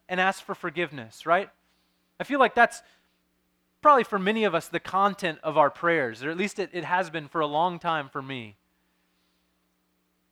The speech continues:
It's like I keep a little tally going throughout the day, and I say, "God, forgive me for that. God, forgive me for that. Oh, that too. And then, "God, I'm sure there's some things that, um, I didn't recognize in the moment where I sinned, and so forgive me for those too."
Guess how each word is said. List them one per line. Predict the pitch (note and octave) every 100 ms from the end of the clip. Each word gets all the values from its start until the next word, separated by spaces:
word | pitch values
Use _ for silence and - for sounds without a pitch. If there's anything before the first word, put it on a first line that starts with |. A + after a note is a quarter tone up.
| _
It's | -
like | F3
I | D#3
keep | - G#3+
a |
little | E3+ F#3
tally | - - F#3 F#3+ F#3
going | F3 F3+ E3+
throughout | F3+ F3
the | -
day, | D3+ F3 F3
and | D#3
I |
say, | A#2+ C3
"God, | C#3+ C#3+
forgive | - B2+ A#2+
me |
for | G#2+ A2+
that. | A#2 D#3 D#3 D3
God, | A2+ G#2
forgive | A#2+ A#2
me | A2
for | A#2
that. | B2+ D3+ D#3+ -
Oh, | D3 - - C#3
that | C#3+ D#3+
too. | - D3 D3 - _ -
And | E3+ E3
then, | F#3 D#3+
"God, | F3+ F3+
I'm | E3+
sure | - A3
there's | A3 G3
some | - E3+
things | F#3+ F#3 D#3
that, | D#3+ - _ _ -
um, | C#3+ C#3+ C3 B2 _ _ _
I | D3 C#3 _
didn't | - G#3+ G#3+ G3 _ -
recognize | E3 G3+ F#3 G3 G3 E3
in | E3+
the |
moment | C#3+ D#3+ G3 G#3 -
where | F3+ F3+
I | F3
sinned, | - G3 F#3+ F3
and | C3+
so | D3 C3+
forgive | - D3 F3+
me | F#3
for | F3
those | E3 E3 D#3
too." | - B2+